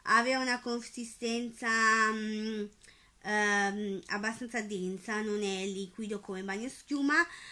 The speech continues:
però appunto la, eh, mm, profumazione sul corpo non rimaneva, ha un profumo proprio delicatissimo. Se non vi piacciono i bagno schiuma,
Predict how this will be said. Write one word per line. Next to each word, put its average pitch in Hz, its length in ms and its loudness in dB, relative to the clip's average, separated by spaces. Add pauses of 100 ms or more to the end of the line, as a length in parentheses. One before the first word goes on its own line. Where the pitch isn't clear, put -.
(140)
però 254 440 2 (440)
appunto 226 520 -4
la, 233 800 6
eh, 220 240 -8
mm, 233 240 0
profumazione 247 640 -2
sul 254 180 -10
corpo 277 560 2
non 262 280 2
rimaneva, 190 840 -2 (300)
ha 247 180 8
un 269 120 4
profumo 269 380 -4
proprio 247 280 -4
delicatissimo. 233 1160 -2 (520)
Se - 320 -2
non 277 180 2
vi 262 120 -2
piacciono 240 480 2
i 208 260 -4
bagno 240 320 -2
schiuma, 247 640 -2